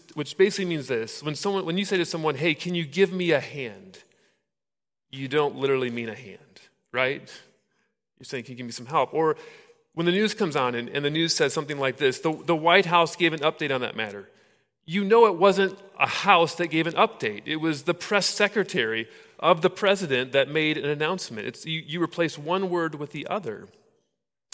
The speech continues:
And so here, Jacob is saying this. He exchanged the words, he exchanged the word for God to fear.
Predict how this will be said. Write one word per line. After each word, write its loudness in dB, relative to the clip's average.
And 0
so 2
here, 0
Jacob 6
is 0
saying 0
this. 2
He -2
exchanged 0
the 4
words, 0
he -8
exchanged -4
the 0
word -2
for -6
God 2
to -8
fear. -8